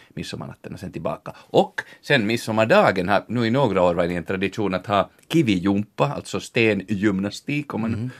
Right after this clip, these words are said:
Speaker 1: ska översätta det till svenska. Det vill säga när man äter så mycket på midsommaraftonskvällen, så för att lite få igen känna sådär att man har lust att äta på nytt, så <laughs> rör man sig lite där vid klockan elva, tolv-tiden på midsommardagen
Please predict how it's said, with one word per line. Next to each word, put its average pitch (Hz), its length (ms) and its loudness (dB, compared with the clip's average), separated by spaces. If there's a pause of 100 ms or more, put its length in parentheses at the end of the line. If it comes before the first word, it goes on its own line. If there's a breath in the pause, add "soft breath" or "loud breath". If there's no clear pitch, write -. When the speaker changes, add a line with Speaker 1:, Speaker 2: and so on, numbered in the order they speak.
Speaker 1:
ska - 140 -4
översätta 117 360 0
det 107 100 -6
till 104 120 -10
svenska. 143 440 -4 (400 loud breath)
Det - 80 -4
vill 117 80 2
säga 135 120 0
när 123 80 2
man 123 140 2
äter 147 360 2
så 104 80 -2
mycket 101 300 -4
på 92 80 0
midsommaraftonskvällen, 90 1700 -4 (400 soft breath)
så - 140 -4
för 120 140 2
att 107 140 2
lite 120 200 -4
få 98 320 2 (340)
igen 98 440 0
känna 95 380 -2
sådär 95 260 0
att 87 120 -4
man 95 140 -2
har 92 100 0
lust 90 180 -6
att 87 100 -6
äta 87 220 -4
på - 120 -2
nytt, 190 200 -2
så 127 200 2 (160 loud breath)
<laughs> - 160 -8
rör 143 280 8
man 92 180 -4
sig 90 180 -4
lite 95 280 -2
där 90 240 4 (140)
vid - 280 -14
klockan 92 320 -4
elva, 98 300 -2
tolv-tiden 147 640 0 (320 soft breath)
på - 80 -6
midsommardagen 117 920 0